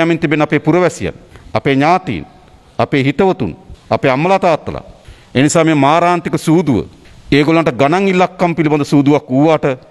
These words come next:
මේ රටේ ජනතාවගේ ජීවිතය පිළිබඳ තීරණය. ඒ නිසා අපි බල කරලා කියන්නේ සෞඛ්‍ය අංශ විසින් ලබා දෙන තීන්දුව තීරණ වලට අනුකූල වන පරිදි ජනාධිපතිවරයා තීන්දුව තීරණ ගත යුතුයි.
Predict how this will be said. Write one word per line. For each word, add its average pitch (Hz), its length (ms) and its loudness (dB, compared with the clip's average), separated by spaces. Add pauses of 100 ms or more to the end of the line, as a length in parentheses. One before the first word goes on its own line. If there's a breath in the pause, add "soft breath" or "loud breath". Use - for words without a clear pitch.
(340 soft breath)
මේ 135 140 2
රටේ 147 260 -2
ජනතාවගේ 143 1080 -2 (100)
ජීවිතය 180 420 2
පිළිබඳ 143 360 0 (380)
තීරණය. 120 360 2 (520 loud breath)
ඒ 127 100 2
නිසා 131 220 0
අපි 127 160 -4
බල 123 320 -2
කරලා 151 280 -2
කියන්නේ 110 360 -2 (360 loud breath)
සෞඛ්‍ය 170 560 0
අංශ 165 300 0
විසින් 143 260 0
ලබා 139 300 2
දෙන 143 160 -2
තීන්දුව 147 380 0
තීරණ 139 260 2
වලට 139 220 0
අනුකූල 185 360 0
වන 120 140 0
පරිදි 123 380 -2 (600 loud breath)
ජනාධිපතිවරයා 147 680 0
තීන්දුව 135 280 0
තීරණ 127 220 0
ගත 120 140 0
යුතුයි. 113 340 -2